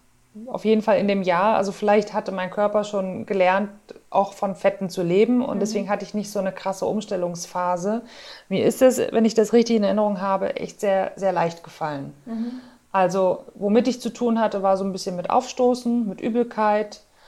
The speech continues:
Speaker 1: Und ich weiß, da, wir haben uns dann ja auch relativ schnell kennengelernt und du hast auch immer gesagt, „Na, dann, dann, dann,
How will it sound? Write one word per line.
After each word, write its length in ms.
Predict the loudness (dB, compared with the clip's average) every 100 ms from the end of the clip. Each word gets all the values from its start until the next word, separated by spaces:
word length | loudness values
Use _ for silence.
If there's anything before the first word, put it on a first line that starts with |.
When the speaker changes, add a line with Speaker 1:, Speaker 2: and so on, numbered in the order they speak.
| -20 -20 _
Speaker 1:
Und 680 | 0 2 2 0 -4 -6 -12
ich 120 | 2
weiß, 260 | 6 6 4
da, 80 | -2
wir 140 | 0 -2
haben 120 | -2
uns 100 | 0
dann 160 | 0 2
ja 80 | 0
auch 120 | 2
relativ 420 | 2 2 -2 -6
schnell 240 | -2 -2
kennengelernt 600 | 0 0 0 2 2 0 -2
und 80 |
du 60 | -4
hast 140 | -4
auch 120 | -4 -4
immer 160 | -4
gesagt, 320 | -6 -4 -6 -6
„Na, 160 | -8 -4
dann, 240 | -2 -4 -10 -18 -10
dann, 300 | -8 -8 -10
dann, 240 | -10 -12